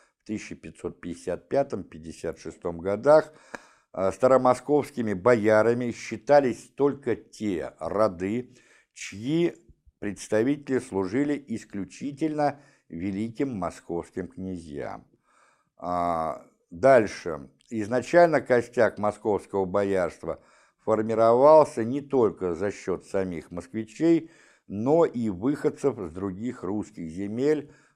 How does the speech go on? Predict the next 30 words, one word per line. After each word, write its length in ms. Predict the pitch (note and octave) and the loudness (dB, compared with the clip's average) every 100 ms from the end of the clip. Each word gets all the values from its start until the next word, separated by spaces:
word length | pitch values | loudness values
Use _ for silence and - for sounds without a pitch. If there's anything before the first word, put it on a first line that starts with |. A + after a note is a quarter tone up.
| _ | _
в 60 | _ | _
том 220 | G#2+ F2+ | -4 -4
числе 380 | - E2 - E2+ | -8 -12 -8 -8
Новгорода, 1040 | E2 G#2 C#3+ D3 C#3 C#3 C3 B2+ B2+ B2 _ _ _ _ _ | -4 2 6 6 4 0 2 2 2 0 _ _ _ _ _
Костромы, 920 | - E2+ - F2 F2 F#2+ C3+ C#3+ C3+ - _ _ _ _ | -10 -10 -6 -4 -2 -2 -2 -2 -4 -14 _ _ _ _
Городца, 920 | - F2 F2 E2+ - A#2 C3+ C#3 - - | -8 -2 -2 -4 -2 4 6 4 -2 -12
Твери, 640 | E2+ F2+ F2+ A#2+ C#3 C#3+ - _ _ _ | -8 -6 -6 -2 -2 -4 -14 _ _ _
Смоленска 960 | - F#2 F#2 G#2 C3+ C3+ - B2 A#2+ - | -10 -4 -2 0 -2 -4 -2 -2 -2 -6
и 180 | G2+ B2+ | -8 -6
даже 440 | G2+ G#2 G#2+ G2 | -2 0 0 -2
Чернигова, 760 | F#2 - F#2+ F#2 A#2 C3+ C3+ A#2+ | -6 -6 -6 -4 -6 -4 -2 -2
Киева 680 | B2 F#2 G2 G#2 G2+ G#2+ - _ _ _ | -6 -10 -6 -4 -2 -2 -4 _ _ _
и 140 | F2+ | -10
Сарая. 760 | F#2 - G2 E2+ D#2 B1 B1 B1 _ _ _ _ _ | -10 -2 0 0 -2 -4 -8 -14 _ _ _ _ _
Ну 180 | A2 D#3+ | -2 0
и, 80 | D#3 | 2
наконец, 800 | C3+ B2+ B2 C3 D3+ D3 - - _ | 0 2 2 4 4 4 -2 -20 _
м, 600 | G2+ G2+ G2 F#2 E2+ - - | -12 -10 -8 -8 -12 -16 0
как 220 | A#2 G2 | 0 0
установили 600 | G2+ - G#2 G2+ G2 F#2 | -6 -8 -6 -6 -6 -6
многие 460 | F2+ G2 F2+ E2+ F2+ | -8 -8 -8 -8 -12
историки, 520 | - D3 D#3 C#3 A2 | -6 -2 0 -2 -12
тот 240 | E2 E2 | -10 -10
же 100 | D#2 | -8
Веселовский, 720 | E2 - F2+ A2+ C3+ - - | -12 -10 -6 -4 -4 -6 -14
Зимин, 440 | C#2+ D2+ F2+ C3 B2+ | -14 -12 -10 -10 -12
Кобрин 520 | - A2 B2+ A#2 E2+ | -8 -6 -4 -6 -10
и 60 | D#2+ | -8
так 240 | F2 F2+ | -8 -4
далее, 380 | A#2 C3+ C#3 | -2 0 -2